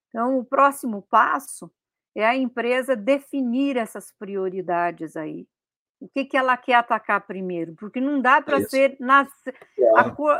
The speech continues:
Speaker 1: assim,
Speaker 2: Opa.
Speaker 1: virar E S G de um ano pro outro. Não, não existe
Speaker 2: Sim,
Speaker 1: isso.
Speaker 2: opa.
Speaker 1: Você vai construir isso. Vocês trabalham com qualidade há, há vinte anos, há mais de vinte anos. Vocês sabem que qualidade é um negócio que se constrói ao longo do tempo.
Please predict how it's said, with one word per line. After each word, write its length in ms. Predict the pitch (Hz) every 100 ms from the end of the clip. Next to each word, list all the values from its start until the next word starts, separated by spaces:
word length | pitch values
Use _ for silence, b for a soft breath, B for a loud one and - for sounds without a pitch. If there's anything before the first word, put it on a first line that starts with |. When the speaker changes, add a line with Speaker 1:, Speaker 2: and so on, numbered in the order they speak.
| -
Speaker 1:
assim, 500 | 262 247 285 254 214
Speaker 2:
Opa. 160 | 202 226
Speaker 1:
virar 460 | 214 262 285 349 320
E 60 |
S 280 | 269 262 226
G 380 | 180 233 277 269
de 160 | 202
um 140 | 269 285
ano 220 | 294 320
pro 180 | 330 330
outro. 500 | 302 311 320 220 185
Não, 160 | 214 254
não 420 | 294 269 320 381
existe 500 | 453 294 320 - 262
Speaker 2:
Sim, 140 | 277
Speaker 1:
isso. 200 | - -
Speaker 2:
opa. 400 | - - - 151 - _ _ _ -
Speaker 1:
Você 280 | 226 277
vai 240 | 214 262 302
construir 1040 | - 320 370 - - 370 359 285 294 277
isso. 420 | 208 269 - - _ _ _ _ _ _
Vocês 400 | 240 233 339 -
trabalham 480 | 311 269 254 277 277
com 160 | 269
qualidade 1040 | 247 240 233 220 185 202 233 262 180 160 139 _ _ _ _ -
há, 180 | 240 254 _ _
há 140 | 247
vinte 640 | 240 208 240 339 359 - 233
anos, 440 | 240 277 214 180
há 80 | 208
mais 340 | 226 277 311
de 120 | 247 247
vinte 400 | 233 349 349 233
anos. 360 | 220 226 220
Vocês 360 | 226 220 254 233
sabem 300 | 262 285 320
que 140 | 381
qualidade 640 | 359 254 233 196 208 208 196
é 60 |
um 80 | 196
negócio 420 | 196 190 196 190
que 100 | -
se 140 | - 190
constrói 640 | 202 190 - 190 190 190
ao 120 | 180
longo 360 | 180 180 175 180
do 120 | 180
tempo. 600 | - 170 165 160 -